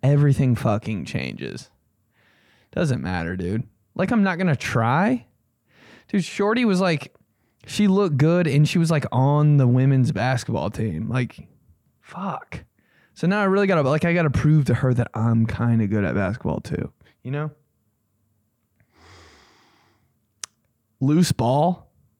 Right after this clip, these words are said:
I'm close. I scoop it up. Clear breakaway. I'm like, "Yo, bitch,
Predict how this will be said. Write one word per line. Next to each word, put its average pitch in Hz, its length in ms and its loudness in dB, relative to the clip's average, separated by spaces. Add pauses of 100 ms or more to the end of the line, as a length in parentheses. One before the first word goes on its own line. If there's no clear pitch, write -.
(300)
I'm 147 300 0
close. 120 720 -2 (720)
I 127 180 2
scoop 185 440 2
it 117 100 0
up. 143 420 -2 (1300)
Clear 147 520 0
breakaway. 175 920 0 (440)
I'm 165 180 0
like, 139 480 -4 (1400)
"Yo, 135 380 0
bitch, 113 380 0